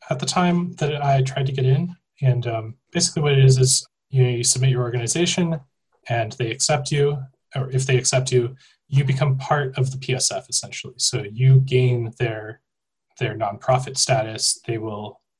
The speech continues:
help you out with certain logistics, and, um, they will also set up a donation page for you and a bank account for you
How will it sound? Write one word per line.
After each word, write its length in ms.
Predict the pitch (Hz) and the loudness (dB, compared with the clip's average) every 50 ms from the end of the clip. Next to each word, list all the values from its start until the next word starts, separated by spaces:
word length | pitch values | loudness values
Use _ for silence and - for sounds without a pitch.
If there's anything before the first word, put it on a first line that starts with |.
| _ _ _ | _ _ _
help 240 | - 135 131 131 - | 0 0 0 2 -2
you 100 | 113 110 | -2 0
out 200 | 107 110 107 113 | 0 0 -2 -6
with 100 | 123 - | -6 -4
certain 360 | - - 123 104 101 107 107 | -2 -2 -2 -4 -6 -10 -12
logistics, 800 | 107 110 - 120 117 - - - 117 107 - - - - - - - _ - | -10 -8 -6 -2 -2 -2 -2 -2 -4 -6 -4 -2 -2 -2 -2 -4 -6 _ -8
and, 360 | 123 107 101 101 98 98 - 104 | -6 -6 -6 -10 -14 -14 -12 -12
um, 320 | 95 92 90 92 95 _ _ _ _ _ _ _ _ _ | -12 -12 -14 -18 -20 _ _ _ _ _ _ _ _ _
they 100 | 123 110 | -6 -6
will 80 | 98 92 | -4 0
also 580 | - 143 175 190 - - 131 117 117 123 131 131 | 2 2 4 4 2 0 -2 -2 -2 -4 -4 -2
set 220 | - - 131 131 | 0 0 0 0
up 120 | - - - | -4 -6 -10
a 40 | _ | _
donation 420 | - 127 123 151 180 175 - 131 131 | 0 2 4 4 4 2 2 -2 -2
page 280 | - 120 - - - | -4 -8 -10 -10 -12
for 220 | - - 127 123 113 | -10 -6 -6 -6 -6
you 240 | 107 107 104 113 - _ _ _ _ _ | -8 -10 -12 -16 -18 _ _ _ _ _
and 100 | 123 117 | -8 -8
a 40 | 113 | -4
bank 220 | - 139 139 135 | -2 -2 -2 -2
account 320 | - - - 135 - - - | -4 -6 -6 -6 -6 -6 -6
for 160 | - 131 131 | -6 -6 -6
you 160 | - - - | -6 -12 -20